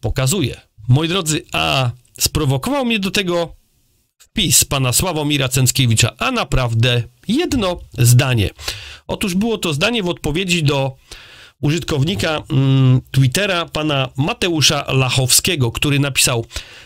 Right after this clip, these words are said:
„Koniec alarmów. Wygląda na to, że irański atak na razie dobiegł końca. Jest wiele nagrań, na których widać, że izraelska obrona przeciwlotnicza nie była sobie w stanie poradzić z tym ostrzałem. Musimy poczekać na więcej szczegółów, ale wygląda na to, że w wielu miejscach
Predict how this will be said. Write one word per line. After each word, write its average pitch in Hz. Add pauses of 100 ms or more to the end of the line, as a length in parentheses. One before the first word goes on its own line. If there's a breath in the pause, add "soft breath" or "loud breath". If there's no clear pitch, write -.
(100)
„Koniec 226
alarmów. 185
Wygląda 175
na 185
to, 147
że 269
irański 180
atak 131
na 226
razie 151
dobiegł 123
końca. 160
Jest 131
wiele 214
nagrań, 170
na 147
których 135
widać, 156
że 180
izraelska 160
obrona 131
przeciwlotnicza 170
nie 233
była 175
sobie 123
w -
stanie 135
poradzić 147
z -
tym 120
ostrzałem. 120 (640 loud breath)
Musimy 247
poczekać 180
na 160
więcej 202
szczegółów, 170
ale 165
wygląda 175
na 190
to, 156
że 127
w 131
wielu 190 (540 loud breath)
miejscach 165